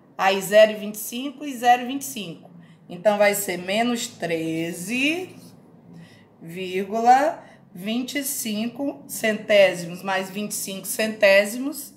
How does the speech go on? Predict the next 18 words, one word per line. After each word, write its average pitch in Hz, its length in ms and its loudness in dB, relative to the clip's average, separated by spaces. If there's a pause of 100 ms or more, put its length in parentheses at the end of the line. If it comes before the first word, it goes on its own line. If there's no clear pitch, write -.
vai 226 120 -8
dar 175 220 2
meio. 220 480 -2 (600)
Tudo 185 180 -12
bem? 202 540 0 (1200)
Alguma 175 340 -2
perguntinha 185 680 -6
aí? 214 420 -8 (460)
<laughs> - 500 -6 (920)
Lá 175 240 6
na 226 160 6
sala 220 360 6
de 214 140 -2
aula, 202 300 4
vocês 214 360 -6
podem 208 280 -2
perguntar, 208 800 -2
tá? 185 360 0